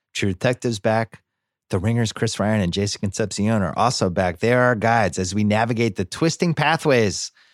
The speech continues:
of season three's plots, themes, and characters. Join them every Sunday. It's called The Flat Circle, a True Detective after show on The Ringer's YouTube, Twitter, and Facebook pages. They will chase down leads, explore each episode's cultural content,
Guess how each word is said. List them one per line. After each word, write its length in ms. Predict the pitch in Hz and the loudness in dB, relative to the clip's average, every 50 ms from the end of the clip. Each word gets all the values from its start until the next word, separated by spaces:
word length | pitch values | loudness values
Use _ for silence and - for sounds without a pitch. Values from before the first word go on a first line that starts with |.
| _ _ _ _ | _ _ _ _
of 100 | 101 - | -6 -4
season 420 | - - 151 156 147 147 139 117 | 0 0 0 2 2 0 -2 -2
three's 360 | - 139 143 147 143 135 120 | 0 0 2 2 2 2 -2
plots, 520 | - - - - 143 147 156 156 - - - | -4 -2 0 2 4 4 4 2 0 -6 -4
themes, 420 | - 147 151 156 156 160 147 147 | -2 0 0 2 0 0 -2 -2
and 200 | 92 117 104 95 | -2 -2 -2 -4
characters. 800 | - - 151 156 160 165 170 - 170 170 175 180 - - - - _ _ _ _ _ _ _ _ | -2 2 2 4 4 2 2 2 2 2 2 0 -2 -4 -8 -10 _ _ _ _ _ _ _ _
Join 240 | - 151 165 185 | 2 4 4 6
them 140 | 175 147 131 | 4 4 4
every 240 | 131 135 127 135 123 | 4 4 4 2 0
Sunday. 580 | - - 143 139 143 139 139 135 135 135 131 - _ _ _ _ _ _ _ _ - | 2 0 2 4 4 4 4 4 2 0 -2 -8 _ _ _ _ _ _ _ _ -8
It's 100 | - - | -8 -2
called 300 | - 123 117 110 98 90 | 0 2 2 2 2 0
The 80 | 101 | -2
Flat 360 | - - - 131 131 131 - - | -4 0 2 2 2 2 0 0
Circle, 440 | - - 117 113 98 - 107 101 | -2 0 0 0 0 0 0 0
a 60 | 98 92 | 0 0
True 440 | - - - - 135 135 139 147 | -2 -4 -2 0 2 2 2 0
Detective 600 | 147 139 - 104 - - 120 113 - - 110 101 - - - | 0 -4 -6 -6 -2 -4 -4 -2 -2 -4 -4 -4 -4 -2 0
after 320 | 120 123 123 - - 131 | 0 0 0 -2 -4 -4
show 420 | 117 - - 123 120 120 127 123 - - | -2 0 0 0 2 0 0 -4 -4 -4
on 80 | 104 | -2
The 80 | 101 98 | 0 2
Ringer's 380 | 101 104 104 104 98 90 85 101 | 2 2 2 2 0 -2 -2 -2
YouTube, 400 | 110 104 - - 110 101 90 - | -2 -4 -2 -2 -2 -2 -2 -4
Twitter, 240 | - 104 98 98 | -4 -2 0 0
and 100 | 92 90 | 0 -2
Facebook 480 | 87 - 101 98 92 - - 98 87 - | -2 -4 -4 -4 -4 -4 -6 -6 -6 -4
pages. 580 | - 98 92 95 - 95 95 90 90 - - - _ _ _ _ _ _ _ _ _ _ _ _ | -4 -4 -4 -2 -2 -4 -4 -4 -6 -8 -12 -14 _ _ _ _ _ _ _ _ _ _ _ _
They 80 | 78 | -10
will 80 | 64 - | -8 -6
chase 240 | - - 98 92 - | -4 -4 -4 -2 -2
down 240 | - 95 92 87 | -2 -2 0 0
leads, 260 | 87 90 85 80 76 - | -2 -2 -2 -4 -6 -8
explore 320 | 67 - - - 67 67 | -10 -12 -10 -8 -8 -8
each 180 | 69 67 - 73 | -6 -8 -8 -8
episode's 420 | 73 - - - - 76 - - | -8 -8 -10 -8 -8 -8 -10 -8
cultural 380 | - - 107 101 - - 92 90 | -4 -4 -4 -4 -2 -4 -4 -4
content, 560 | - - 98 92 92 - - 98 92 - | -4 -6 -6 -6 -6 -4 -4 -4 -4 -4